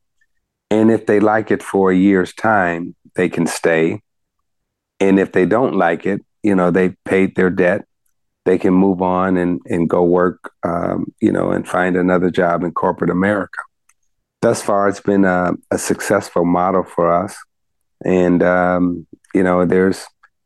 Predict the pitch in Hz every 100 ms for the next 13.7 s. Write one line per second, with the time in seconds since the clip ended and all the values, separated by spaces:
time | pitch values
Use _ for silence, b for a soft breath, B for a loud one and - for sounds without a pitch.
0 | _ 98 - 104 107 107 104 104 104 101
1 | - 95 92 104 107 - 90 90 87 95
2 | 87 - _ _ _ _ - 98 92 -
3 | 95 90 98 104 104 95 87 87 87 -
4 | 92 87 - 98 95 95 85 90 90 -
5 | - 90 82 - 95 101 - 82 82 _
6 | _ _ _ _ - - 92 87 87 85
7 | 85 _ _ _ _ _ _ _ _ 95
8 | 95 95 107 - 95 95 90 87 87 -
9 | _ _ _ _ - 98 90 85 76 -
10 | _ _ - 85 92 92 95 95 95 92
11 | - 113 90 87 95 95 - 87 - 85
12 | 82 82 - _ _ _ _ b b b
13 | _ 98 98 104 110 110 104